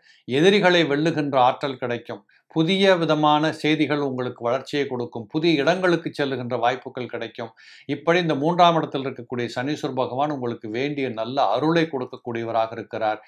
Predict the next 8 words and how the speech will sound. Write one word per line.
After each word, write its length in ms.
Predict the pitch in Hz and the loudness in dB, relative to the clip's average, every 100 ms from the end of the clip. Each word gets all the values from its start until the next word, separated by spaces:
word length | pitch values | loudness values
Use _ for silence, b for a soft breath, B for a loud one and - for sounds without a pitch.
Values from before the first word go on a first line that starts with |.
| B B 123 | B B -4
கண்டிப்பாக 540 | 139 135 143 139 127 | -2 2 4 4 2
உடல்நலத்தில் 640 | 123 143 143 135 120 123 117 | -2 0 0 -4 -4 -6 -6
முன்னேற்றங்கள், 640 | 120 123 123 123 113 117 113 b b - | -4 -4 -4 -6 -6 -6 -8 b b -4
சொந்த 260 | 131 139 143 | -4 -2 -4
பந்தங்கள் 420 | 135 131 123 113 | -4 -4 -2 2
ஆறுதல்கள், 600 | 113 127 117 113 113 113 110 B B | 4 2 0 -6 -6 -8 -10 B B
உற்றார் 440 | 120 123 165 160 131 | -10 0 6 6 4
பெற்றார் 400 | 127 - 143 | -4 0 0